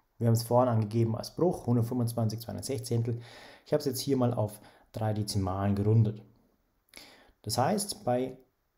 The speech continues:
dem Gewinn von minus eins haben wir null Komma fünf sieben neun. Wir machen hier also einen Balken der Breite eins und der Höhe gleich der Wahrscheinlichkeit. Also dieser Balken hier hat die Höhe von null Komma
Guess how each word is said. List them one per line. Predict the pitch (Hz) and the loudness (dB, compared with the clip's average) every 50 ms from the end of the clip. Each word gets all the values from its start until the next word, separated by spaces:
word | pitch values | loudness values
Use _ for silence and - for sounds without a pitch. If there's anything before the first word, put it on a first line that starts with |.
| _ _ - | _ _ -2
dem | 120 117 110 | 0 0 2
Gewinn | 113 117 110 123 151 185 196 | 2 2 2 4 4 4 2
von | 170 - - 135 131 127 120 | 2 0 -2 -2 0 2 4
minus | 120 117 117 117 - | 6 6 6 4 2
eins | - 71 90 214 202 - | 0 0 0 0 0 -2
haben | 131 127 123 | -2 -2 0
wir | 120 120 | 2 4
null | 117 117 135 160 185 | 6 6 6 4 2
Komma | 175 - 143 139 135 139 | 0 -4 -4 -2 -2 -4
fünf | 135 - - 131 123 117 | -4 -6 -8 -8 -8 -8
sieben | - - 120 113 107 | -6 -6 -4 -2 -2
neun. | 98 87 87 90 92 90 87 87 - - _ _ _ _ _ _ _ _ _ _ _ _ _ _ _ _ _ - - - - - - - _ | -2 -4 -4 -4 -6 -6 -8 -10 -14 -18 _ _ _ _ _ _ _ _ _ _ _ _ _ _ _ _ _ -20 -20 -20 -20 -20 -20 -20 _
Wir | - 113 | -2 0
machen | 117 170 196 190 196 156 | 0 0 0 0 -2 -2
hier | 120 147 143 | 0 0 0
also | 123 113 - | 0 0 0
einen | 101 98 - | -2 -2 -2
Balken | - 117 131 165 180 - 262 190 170 170 165 | 0 0 2 0 0 -2 -2 -4 -4 -4 -4
der | - - | -4 -4
Breite | - - 92 87 - - - | -4 -4 -6 -6 -6 -8 -4
eins | - 135 165 214 294 294 - - - - - _ _ _ _ - | -2 0 0 0 0 -2 -6 -8 -10 -10 -18 _ _ _ _ -4
und | 139 135 139 131 117 - - - - - _ _ _ - | -4 -2 -2 -4 -6 -12 -16 -20 -20 -20 _ _ _ -2
der | 117 101 - | -2 -2 0
Höhe | - 120 127 139 139 127 | 2 2 6 6 6 6
gleich | - 117 107 - | 4 2 -2 -2
der | - 113 | -2 -4
Wahrscheinlichkeit. | 101 - - 98 104 113 110 - - - 98 95 101 104 | -4 -4 0 2 4 4 4 2 0 -8 -10 -10 -10 -8
Also | 110 113 117 113 117 113 113 - - - - - _ _ _ _ - | -6 -6 -4 0 0 0 0 -2 -6 -18 -20 -20 _ _ _ _ -4
dieser | 113 113 113 117 113 107 107 104 - - - _ _ _ - | -2 -2 0 2 0 0 0 -2 -4 -8 -20 _ _ _ -2
Balken | 107 110 151 - - - 113 | 0 0 0 0 0 2 4
hier | 120 127 113 | 4 4 4
hat | 110 110 - | 2 0 0
die | 104 92 | -2 0
Höhe | 107 117 123 131 120 | 2 2 4 4 2
von | 117 113 107 101 101 - - | 2 0 0 -2 -2 -2 -2
null | 104 104 110 107 | -2 0 0 0
Komma | 110 - 101 98 98 98 98 | -2 -4 -4 -4 -4 -6 -8